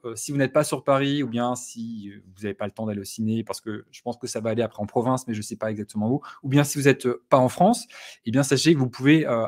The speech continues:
acheter Le Monde d'après trois en, euh, V O D. Donc, je vous ai mis le lien, euh, dans la description de la vidéo sur, euh, euh, sur YouTube, euh, de, euh, le lien pour, euh, pour acheter en V O D le, le, le film. Et sinon, pour information,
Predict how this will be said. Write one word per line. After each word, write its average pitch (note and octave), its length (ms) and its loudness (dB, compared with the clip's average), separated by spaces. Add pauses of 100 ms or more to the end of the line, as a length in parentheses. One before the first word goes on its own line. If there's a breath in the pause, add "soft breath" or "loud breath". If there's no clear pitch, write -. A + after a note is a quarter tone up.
acheter D3 380 0
Le C3 80 0
Monde A#2+ 140 -2
d'après A2 260 -2
trois C3+ 440 2
en, D3+ 420 4
euh, A2 520 -2
V C3 140 2
O B2+ 40 4
D. B2 280 2 (280)
Donc, A#2+ 160 -2
je A#2+ 40 -6
vous A#2 100 0
ai A#2 40 6
mis B2+ 100 4
le B2 120 4
lien, B2+ 400 2
euh, - 20 0
dans A#2+ 200 2
la B2+ 100 4
description B2+ 380 -6
de B2+ 60 0
la A#2+ 60 0
vidéo A#2+ 240 0
sur, A#2 320 -4
euh, A2 100 -2 (540 loud breath)
euh, G#2+ 200 -4
sur A2+ 200 -6
YouTube, C#3 420 -2 (240)
euh, G#2+ 220 -4
de, G#2+ 180 -4
euh, A2+ 1080 -2
le A2+ 100 -4
lien A#2+ 280 2
pour, A2 300 -8
euh, G2+ 40 -6 (400)
pour A#2 100 -2
acheter G#2+ 220 -4
en A2 60 0
V G#2+ 100 -2
O G#2 80 0
D A2+ 160 0
le, G2+ 240 -8
le, A2 200 -20
le A2 140 -14
film. A2 220 -8 (500 loud breath)
Et C3+ 100 4
sinon, D3 380 6
pour F#3 240 8
information, D#3+ 800 6